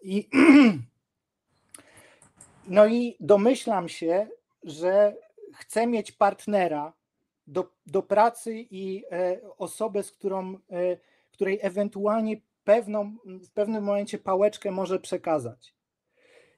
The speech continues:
I, e, Dobroszycki pasuje tutaj idealnie. E, e, e, no,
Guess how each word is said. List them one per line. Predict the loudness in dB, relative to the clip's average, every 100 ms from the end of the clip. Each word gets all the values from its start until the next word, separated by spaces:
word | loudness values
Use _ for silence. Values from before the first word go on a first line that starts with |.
| -8
I, | -2 0 -2 -4
e, | -4 -2 -2
Dobroszycki | 0 0 2 -2 -2 -8 -8 -6
pasuje | -2 -2 -2 -4 -4
tutaj | -4 -6 -6
idealnie. | 0 4 6 4 0 -6 -12 _ _ -14
E, |
e, | -10 -8 -8 -8
e, | -8 -6 -6 -4 -4 -4 -10 -16 -20 -16 -14 -14 -18 -20 -10
no, | -4 4 6 6